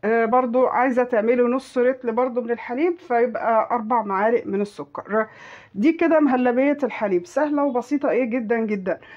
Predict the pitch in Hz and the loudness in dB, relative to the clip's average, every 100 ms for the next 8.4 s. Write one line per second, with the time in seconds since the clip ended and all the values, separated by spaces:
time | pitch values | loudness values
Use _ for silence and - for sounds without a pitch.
0 | - - 233 262 277 302 302 262 262 254 | -20 -2 4 6 6 2 2 -2 0 0
1 | 247 254 269 - 247 247 233 240 226 240 | -2 -2 -8 -6 -8 -4 -2 -2 0 -2
2 | - 208 240 - 208 _ 214 208 208 196 | -2 0 0 0 -6 _ -4 -2 -2 -2
3 | 220 294 349 403 403 _ - 226 220 247 | 0 4 4 2 -2 _ -6 -4 -4 -4
4 | - 226 220 214 214 208 - - 214 254 | 0 2 4 4 4 2 0 -10 -2 0
5 | 262 240 254 - - 254 240 233 208 208 | 0 -2 -4 -6 -4 -2 0 0 -2 -4
6 | 185 170 175 185 - 208 214 214 214 220 | -2 -2 -4 -10 -4 2 4 4 2 0
7 | 208 220 226 277 302 339 381 240 226 220 | -2 0 0 0 2 4 4 2 0 0
8 | 240 277 285 277 | 0 0 0 -2